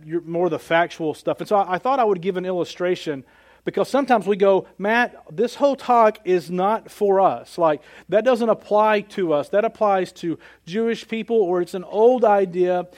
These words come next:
and it no longer works." And I would, I wanna just kinda apply a, an image, an illustration to you and see if it connects at all, because, um, that's,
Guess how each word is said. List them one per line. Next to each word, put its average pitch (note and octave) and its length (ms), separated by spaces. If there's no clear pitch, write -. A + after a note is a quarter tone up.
and F3+ 140
it F3 80
no G3+ 160
longer G3+ 440
works." D#3 480
And F#3 100
I G3+ 120
would, G#3 340
I F3 80
wanna A3 220
just G3+ 160
kinda G#3 220
apply G3+ 420
a, E3+ 180
an E3 100
image, F#3 320
an D3+ 200
illustration F#3+ 520
to D#3+ 100
you D3 200
and E3+ 140
see - 120
if G3 120
it F#3 100
connects F#3 380
at D#3 60
all, C3 280
because, E3+ 480
um, E3+ 240
that's, G3 320